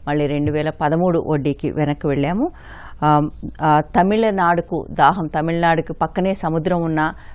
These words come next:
తాగడానికి గుక్కెడు నీళ్లు లేవు అనే దానికి తమిళనాడు ఉదాహరణ అని మనకు తెలిసిన విషయమే. దానికి దాహం తీర్చడానికి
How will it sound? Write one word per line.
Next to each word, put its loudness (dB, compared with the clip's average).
తాగడానికి 0
గుక్కెడు -2
నీళ్లు 2
లేవు 2
అనే 0
దానికి -4
తమిళనాడు 0
ఉదాహరణ 0
అని -4
మనకు -8
తెలిసిన -6
విషయమే. -6
దానికి -6
దాహం -2
తీర్చడానికి -6